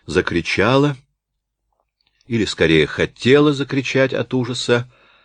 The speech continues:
Он схватил ее за горло. Быть может, он намеревался ее задушить, но мадемуазель Стейнджерсон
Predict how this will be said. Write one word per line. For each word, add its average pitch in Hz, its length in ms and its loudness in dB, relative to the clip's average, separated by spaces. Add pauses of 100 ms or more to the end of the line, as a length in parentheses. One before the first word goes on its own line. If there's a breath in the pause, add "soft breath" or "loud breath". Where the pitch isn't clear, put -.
Он 117 220 2
схватил 87 560 -2
ее 71 180 -2
за 65 220 -6
горло. 147 500 2 (920)
Быть 78 180 -4
может, 82 340 0
он 76 160 -2
намеревался 78 640 0
ее 69 240 -4
задушить, 69 560 -4 (960 loud breath)
но 85 160 -4
мадемуазель 92 480 4
Стейнджерсон 110 880 0